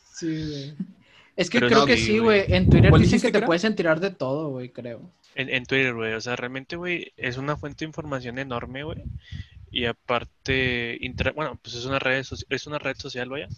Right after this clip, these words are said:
Speaker 2: Este, pero, o sea, interactúas con mucha gente, güey, de, pues, de tu ramo, güey. O sea, realmente te puedes encontrar un pinche político, güey, y cotorrear con él, güey, y te da su punto de vista, güey.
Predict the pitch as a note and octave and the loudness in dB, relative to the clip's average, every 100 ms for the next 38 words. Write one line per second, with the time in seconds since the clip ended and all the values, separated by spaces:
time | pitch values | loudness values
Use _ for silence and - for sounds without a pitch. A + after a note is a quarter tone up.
0 | - A#2+ - - A#2 A2+ _ _ _ - | -12 -12 -14 -14 -14 -14 _ _ _ -4
1 | B2 A#2+ - - C3 B2+ B2 B2 - A#2 | -4 -4 -14 -10 -8 -8 -6 -8 -6 -12
2 | - C3 B2+ - - B2+ C#3 C#3 C#3+ A#2+ | -12 -14 -6 -6 -6 -10 -10 -6 -6 -6
3 | A2+ A#2 - - - - - _ B2 A#2+ | -8 -10 -16 -20 -20 -20 -20 _ -12 -12
4 | - A#2+ B2 E3 E3 C3+ B2 A#2+ A#2+ A#2 | -8 -6 -4 -6 -10 -8 -8 -6 -6 -6
5 | A2+ A2 A2 - _ _ - A#2+ B2+ C#3+ | -6 -10 -12 -18 _ _ -6 -6 -6 -10
6 | - - B2+ C3+ C#3+ C3+ B2+ C3 C3+ C3 | -12 -6 -6 -6 -12 -8 -8 -8 -10 -10
7 | - C#3 A#2+ - - D3 D#3 E3 D3+ B2 | -8 -8 -8 -6 -6 -6 -6 -6 -6 -8
8 | - A2+ - C#3 B2+ A#2+ C#3 D#3 C#3+ - | -8 -10 -10 -10 -8 -6 -6 -6 -6 -10
9 | A#2+ - - B2+ - A#2 A#2 - - A#2+ | -12 -10 -14 -12 -8 -8 -8 -14 -14 -16
10 | A#2 | -16